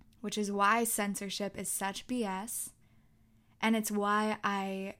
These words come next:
I really, really, really encourage you to keep sharing on whatever platform and whatever stage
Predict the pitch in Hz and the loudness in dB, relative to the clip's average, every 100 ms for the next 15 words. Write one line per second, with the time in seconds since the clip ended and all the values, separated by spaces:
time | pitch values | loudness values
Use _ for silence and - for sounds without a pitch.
0 | - 202 196 202 214 226 208 196 190 190 | -4 -4 -4 -2 2 4 2 -2 -6 -6
1 | 202 202 196 190 190 190 202 196 196 196 | -4 -4 -4 -6 -6 -6 -4 -6 -6 -8
2 | 190 - - 196 196 196 196 208 196 190 | -10 -12 -12 -10 -8 -8 -8 -6 -6 -6
3 | 196 - - - - - 220 - 240 240 | -8 -14 -20 -20 -12 -6 -6 0 0 0
4 | - - 104 69 - 233 240 - _ _ | -2 -2 -4 -6 -8 -10 -16 -20 _ _
5 | _ _ - - 196 202 220 233 226 - | _ _ -16 -8 -4 0 0 0 -4 0
6 | 208 - - 208 202 196 190 185 - 202 | 0 0 -4 -4 -2 -4 -6 -8 -6 -6
7 | 208 220 214 - 196 196 196 190 190 - | -2 -2 -2 -2 -4 -4 -4 -6 -6 -4
8 | - - | -4 -4